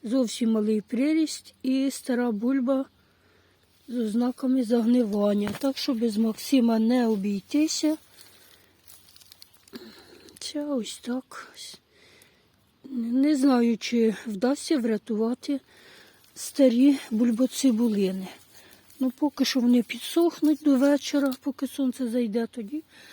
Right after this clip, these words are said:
Заберу їх десь в притінене місце, щоб вони підсихали далі.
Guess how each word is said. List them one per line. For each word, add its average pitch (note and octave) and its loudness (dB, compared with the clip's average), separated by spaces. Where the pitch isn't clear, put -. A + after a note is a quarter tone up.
Заберу A#3+ -2
їх C4+ -4
десь A#3 -6
в - -18
притінене A3 -4
місце, C#4 -4
щоб A3+ -8
вони G#3 -4
підсихали A3 -8
далі. F#3+ -6